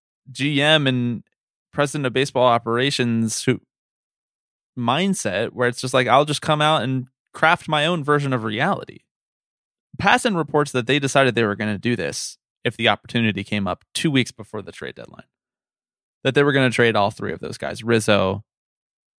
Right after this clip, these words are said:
Baez, and Bryant. So, like, it was calculated. It was premeditated. And I, I would like to stretch it back further to t-,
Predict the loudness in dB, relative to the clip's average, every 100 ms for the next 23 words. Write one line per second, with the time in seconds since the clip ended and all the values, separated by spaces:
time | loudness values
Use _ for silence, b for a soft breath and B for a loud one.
0 | _ _ 0 2 4 0 -4 -8 -12 -8
1 | -8 -10 -14 -20 _ _ _ _ _ _
2 | -2 0 2 2 0 -8 _ _ _ -4
3 | -2 0 2 4 4 4 0 0 -2 0
4 | 0 0 2 2 2 0 -4 -8 -10 -16
5 | _ _ _ _ _ _ 0 4 4 0
6 | -6 -18 -18 2 4 6 4 4 2 0
7 | 0 2 2 -2 0 0 0 -4 -4 -2
8 | -2 -6 -6 -8